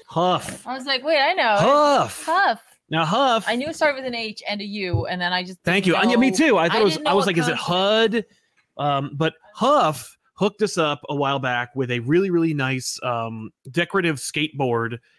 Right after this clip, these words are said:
Speaker 1: that was the gold foil variant of the Jim Lee X-Men number one. I don't skateboard. I think that's why they sent it to us, because it's obviously a, uh,
Speaker 2: It's a
Speaker 1: a, a,
Speaker 2: decorative
Speaker 1: just a
Speaker 2: piece, and
Speaker 1: decorative
Speaker 2: it's
Speaker 1: piece.
Speaker 2: amazing.
Speaker 1: It was gorgeous, and so we're gonna put it up on the main thing.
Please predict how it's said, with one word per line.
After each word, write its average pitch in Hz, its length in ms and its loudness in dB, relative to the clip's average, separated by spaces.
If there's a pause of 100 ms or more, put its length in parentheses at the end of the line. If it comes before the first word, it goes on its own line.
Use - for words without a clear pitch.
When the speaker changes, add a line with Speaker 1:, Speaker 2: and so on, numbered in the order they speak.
(120)
Speaker 1:
that 135 180 -2
was 135 280 0
the 131 140 -2
gold 151 460 2
foil 175 400 2
variant 143 480 0
of 127 140 -6
the 131 80 -4
Jim 135 340 -4
Lee 127 320 -2
X-Men 131 300 -6
number 139 180 -4
one. 190 320 0 (540)
I 147 80 0
don't 143 100 0
skateboard. 143 580 -2
I 127 60 -8
think 127 140 -4
that's 120 180 -6
why 110 140 -2
they 107 80 -6
sent 117 180 -10
it 123 100 -10
to 170 140 -4
us, 214 100 -10
because 107 280 -14
it's 101 80 -14
obviously 110 800 -4
a, 107 60 -2
uh, 101 120 -2
Speaker 2:
It's - 100 -8
a 120 40 -4
Speaker 1:
a, - 20 -2
a, - 20 -2
Speaker 2:
decorative - 240 0
Speaker 1:
just 403 140 -4
a - 40 -2
Speaker 2:
piece, - 20 0
and - 80 -2
Speaker 1:
decorative - 260 0
Speaker 2:
it's 110 80 -8
Speaker 1:
piece. 160 240 0
Speaker 2:
amazing. 359 640 2
Speaker 1:
It 269 100 4
was 294 140 2
gorgeous, 214 500 4
and 127 180 0
so 135 120 2
we're 151 80 4
gonna 147 140 0
put 156 120 0
it 165 60 2
up 175 100 0
on 185 200 2
the 190 80 4
main 196 180 4
thing. 196 340 -2